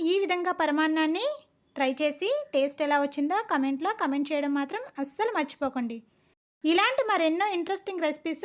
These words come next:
మన ఛానల్లో ఇంకా మరెన్నో ఉన్నాయండి. మన ఛానల్ని ఇంకా ఎవరైనా వాచ్ చేయకపోతే తప్పకుండా వాచ్ చేయండి. అలాగే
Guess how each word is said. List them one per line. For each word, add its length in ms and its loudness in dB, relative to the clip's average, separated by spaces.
మన 120 -2
ఛానల్లో 460 0
ఇంకా 240 0
మరెన్నో 500 2
ఉన్నాయండి. 540 2
మన 120 0
ఛానల్ని 500 -2
ఇంకా 200 -2
ఎవరైనా 280 0
వాచ్ 320 2
చేయకపోతే 420 -2
తప్పకుండా 500 -4
వాచ్ 260 0
చేయండి. 300 -4
అలాగే 400 2